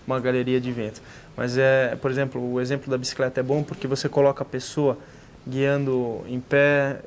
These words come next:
mexendo a cabeça, o, o, o chapéu que eles usam com, com uma certa asa, e o vento que eles colocam na galeria do vento é, é, é um vento forte, pra notar onde é que você ganha ou perde, você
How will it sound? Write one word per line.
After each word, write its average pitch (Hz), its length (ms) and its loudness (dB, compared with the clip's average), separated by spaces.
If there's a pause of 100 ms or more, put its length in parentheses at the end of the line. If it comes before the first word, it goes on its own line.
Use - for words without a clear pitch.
(120)
mexendo 131 360 -2
a 135 60 0
cabeça, 143 580 2
o, 127 800 -2 (480)
o, 123 400 0
o 127 40 -6
chapéu 139 360 2
que 139 100 -8
eles 131 200 -2
usam 135 360 0
com, 127 320 -4
com 127 140 -8
uma 131 100 -2
certa 131 560 0 (320)
asa, 143 480 2 (320)
e 151 100 2
o 143 120 2
vento 147 580 2 (240)
que - 80 -6
eles 127 180 -4
colocam 135 440 2
na 117 100 -8
galeria 113 340 -8
do 113 80 -10
vento 139 320 -4
é, 120 40 -6 (260)
é, - 260 -6
é 127 60 2
um 131 160 -2
vento 135 300 -2
forte, 165 600 2 (360)
pra 170 300 2 (240)
notar 170 640 4
onde 196 600 -2
é 165 140 0
que 175 560 -4
você 156 360 -2
ganha 175 600 2
ou 156 140 2
perde, 156 500 2
você 135 240 -4